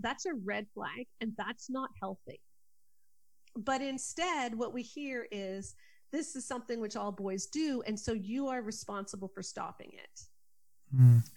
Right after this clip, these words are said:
Speaker 1: And we talked to so many women who said, you know, that their experience when they were teenagers and dating is they would get into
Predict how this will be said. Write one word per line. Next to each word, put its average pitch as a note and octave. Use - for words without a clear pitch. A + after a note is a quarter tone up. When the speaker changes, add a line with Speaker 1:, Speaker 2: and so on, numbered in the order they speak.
Speaker 1:
And B3+
we C#4
talked C#4
to C4+
so A#3+
many B3
women A3
who A3+
said, G#3
you A#3
know, A3+
that A3+
their C4+
experience A#3
when A3
they A3
were G#3
teenagers G#3+
and G3+
dating G#3
is A3+
they C4
would B3+
get B3+
into C#4+